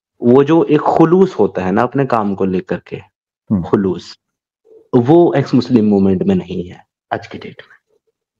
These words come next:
Speaker 1: मैं
Speaker 2: हम्म।
Speaker 1: ये कह रहा हूँ।
Speaker 2: तो हाँ, जबरदस्त, बिल्कुल, बिल्कुल। चलें, इसी को ले लेते हैं। खुलूस नहीं है और वो proper, जिसे कहते हैं, sincerity, honesty, loyalty नहीं है, ठीक हो गया।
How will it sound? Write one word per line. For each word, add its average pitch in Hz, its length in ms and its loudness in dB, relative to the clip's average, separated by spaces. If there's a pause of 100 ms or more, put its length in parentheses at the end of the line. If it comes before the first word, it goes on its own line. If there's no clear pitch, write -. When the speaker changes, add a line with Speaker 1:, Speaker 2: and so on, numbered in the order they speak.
(160)
Speaker 1:
मैं - 80 4
Speaker 2:
हम्म। 95 100 0
Speaker 1:
ये - 20 -6
कह - 100 -14
रहा - 120 -20
हूँ। - 220 -20
Speaker 2:
तो - 180 2 (180)
हाँ, - 200 -2
जबरदस्त, 113 480 0
बिल्कुल, 180 280 0
बिल्कुल। - 200 -4
चलें, 160 280 0
इसी 185 180 0
को 170 100 2
ले 110 100 2
लेते 85 160 -4
हैं। - 100 -8
खुलूस 156 520 0
नहीं 143 200 0
है 123 440 0 (760)
और 127 100 2
वो 127 240 2 (180)
proper, 117 560 -2
जिसे 107 200 -4
कहते 113 200 -2
हैं, - 80 -6
sincerity, 135 560 0
honesty, 120 500 0
loyalty 127 580 2
नहीं 113 180 4
है, 80 220 -2 (280)
ठीक 143 180 0
हो 113 80 2
गया। 80 160 -4